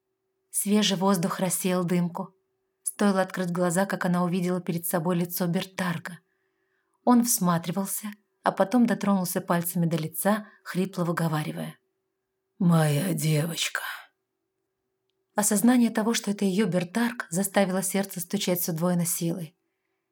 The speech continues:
Марита смотрела и не верила, что можно быть таким огромным, невероятно огромным. И он нашёл её. «Ты...» прошептала она, желая прикоснуться, но не могла,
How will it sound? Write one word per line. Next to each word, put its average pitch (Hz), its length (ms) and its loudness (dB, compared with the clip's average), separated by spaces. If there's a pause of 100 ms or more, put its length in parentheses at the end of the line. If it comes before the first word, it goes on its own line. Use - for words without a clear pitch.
(140)
Марита 202 420 4
смотрела 208 580 0
и 214 240 -2
не 190 180 4
верила, 180 320 0
что 180 200 -4
можно 175 280 2
быть 180 160 -2
таким 180 320 -2
огромным, 175 560 2 (400)
невероятно 196 840 2
огромным. 160 540 2 (640)
И 185 100 0
он 170 240 6
нашёл 190 480 2
её. 151 380 -4 (1120)
«Ты...» 285 240 -2 (1300)
прошептала 180 600 0
она, 180 380 0
желая 175 300 0
прикоснуться, 180 800 -2
но 185 120 2
не 196 100 4
могла, 170 460 -2